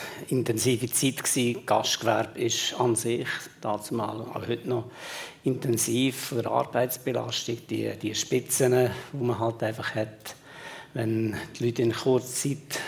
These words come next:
müssen verpflegt werden, dann Gäste möchten, äh, gutes Produkt anbieten. Von dem her, äh, bin ich dort sehr viel am Arbeiten gsi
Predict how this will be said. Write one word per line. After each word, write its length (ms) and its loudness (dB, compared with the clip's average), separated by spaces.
müssen 420 4
verpflegt 760 -2
werden, 360 0
dann 240 -2
Gäste 420 0
möchten, 680 -4
äh, 240 2
gutes 220 2
Produkt 520 -4
anbieten. 840 4
Von 200 2
dem 360 6
her, 360 6
äh, 300 2
bin 140 4
ich 160 2
dort 240 0
sehr 420 2
viel 200 0
am 100 2
Arbeiten 420 -6
gsi 320 -4